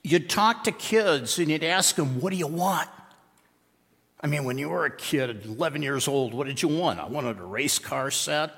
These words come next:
you know, color T V. It was just being invented back then. All those good kinds of things.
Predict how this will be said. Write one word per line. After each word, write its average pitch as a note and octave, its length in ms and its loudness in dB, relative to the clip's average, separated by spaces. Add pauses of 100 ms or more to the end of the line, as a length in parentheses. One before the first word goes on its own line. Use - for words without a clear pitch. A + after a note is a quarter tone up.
(920)
you C3 100 -4
know, A2+ 300 -8 (1300)
color D3 260 0
T D#3 280 -2
V. C#3+ 380 -2 (300)
It C3+ 60 -8
was C3 200 -4
just - 280 -4
being B2+ 240 4
invented A2 600 -2
back F2 240 -6
then. B2 380 -2 (1040)
All A3+ 160 4
those A#3+ 240 2
good C4 240 -2
kinds F#3+ 340 2
of D3+ 80 0
things. C3+ 640 -2